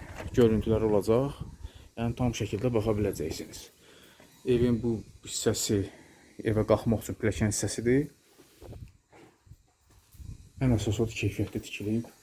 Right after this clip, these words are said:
qoşa daşdır. Nisbətən yaxınlığında orta məktəb də var. Burada kombi üçün çıxış xətti qoyulub. Burada qarajdır. Burada qaraj qapısı da qoyulub.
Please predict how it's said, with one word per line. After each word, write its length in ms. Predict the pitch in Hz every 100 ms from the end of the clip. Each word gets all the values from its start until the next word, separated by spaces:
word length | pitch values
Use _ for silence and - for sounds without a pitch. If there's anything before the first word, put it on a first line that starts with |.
| -
qoşa 260 | 117 - 104 120
daşdır. 460 | 110 - 131 127 131 - _ _ _ _ _ _ _ _ _ _ _ -
Nisbətən 460 | 147 - 131 127 120
yaxınlığında 500 | 110 113 110 107 -
orta 240 | 110 120
məktəb 400 | 113 110 - 113 131
də 80 | 127
var. 320 | 131 131 - - - - _ _ - - - - - - - - - - _ _
Burada 240 | - 117 117
kombi 400 | 117 120 107 104
üçün 160 | 107
çıxış 300 | 101 - 113 123
xətti 240 | 113 127
qoyulub. 480 | 127 127 131 135 - - - - - - - - - -
Burada 240 | 131 123 120 -
qarajdır. 800 | 110 110 120 120 120 139 139 139 - _ _ _ _ _ _ _ -
Burada 300 | 110 107 104
qaraj 300 | - 107 104 -
qapısı 300 | 107 - 120
da 80 |
qoyulub. 340 | 123 127 131